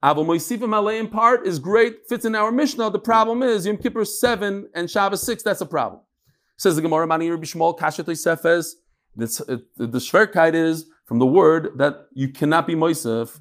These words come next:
on Shabbos. I Rabbi Kiva Kasha Shisha B'Shiva. Omar Rava, Tana de Rabbi Shmuel. No, there's another mandama called Tana de Rabbi Shmuel. Ah, we just said Rabbi Shmuel. The Gemara is gonna address that.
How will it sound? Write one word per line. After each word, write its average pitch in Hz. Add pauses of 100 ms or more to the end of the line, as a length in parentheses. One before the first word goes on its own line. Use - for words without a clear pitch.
on 120
Shabbos. 120
I -
Rabbi 156
Kiva 160
Kasha 160
Shisha 151
B'Shiva. 202 (1000)
Omar 233
Rava, 170 (280)
Tana 226
de 190
Rabbi 180
Shmuel. 110
No, 269 (240)
there's 180
another 269
mandama 160
called 180
Tana 180
de 165
Rabbi 143
Shmuel. 95 (340)
Ah, 160
we 139
just 143
said 151
Rabbi 127
Shmuel. - (420)
The 98
Gemara 127
is 127
gonna 131
address -
that. -